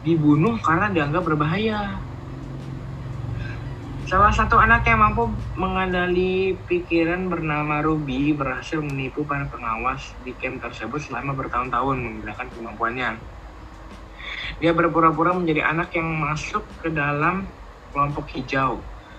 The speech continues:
Namun, setelah hampir tujuh tahun lamanya, kebohongan terungkap. Untungnya, dia berhasil kabur berkat bantuan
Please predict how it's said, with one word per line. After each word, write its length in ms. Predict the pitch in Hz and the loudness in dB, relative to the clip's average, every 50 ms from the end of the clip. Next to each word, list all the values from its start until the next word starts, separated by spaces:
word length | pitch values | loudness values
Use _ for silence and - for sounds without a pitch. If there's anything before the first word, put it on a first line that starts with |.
| - - - | -16 -10 -6
Namun, 400 | 117 113 110 117 123 139 156 170 | -4 -4 -2 -2 0 0 0 0
setelah 560 | 180 180 - 160 151 - 151 135 127 127 139 | -2 -4 -6 -6 -4 0 2 2 2 2 0
hampir 320 | 143 143 147 - 151 151 - | -4 -4 -4 -2 -4 -4 -4
tujuh 240 | - 139 139 143 143 | -4 -4 -4 -2 0
tahun 240 | - 143 143 139 | 0 0 2 2
lamanya, 560 | 131 131 139 143 151 147 120 120 123 127 123 - | 2 2 2 0 0 0 0 0 0 0 -2 -4
kebohongan 640 | - 117 113 120 117 113 117 117 113 120 131 143 147 139 | -10 -10 -8 -8 -6 -4 -4 -4 -4 -4 -4 -6 -6 -4
terungkap. 480 | 123 120 110 107 107 117 110 107 - - - - - - - - - - - | -4 -4 -4 -2 0 0 0 0 0 -4 -14 -16 -16 -16 -16 -16 -18 -14 -10
Untungnya, 320 | - 135 135 143 151 165 170 | -6 -4 -2 0 0 0 2
dia 140 | 165 165 165 | 4 2 2
berhasil 400 | 160 151 147 143 151 147 147 - | 2 0 -2 -2 -2 -2 0 2
kabur 560 | 135 131 135 139 143 160 175 - - - - - 127 | 2 2 2 4 4 4 4 4 0 -4 -8 -8 -6
berkat 640 | 127 117 120 127 120 - - - 156 156 156 - | -6 -4 -4 -6 -8 -10 -4 -2 0 0 0 0
bantuan 480 | - 120 123 120 123 131 135 147 156 | -2 -2 -2 -2 0 2 2 2 2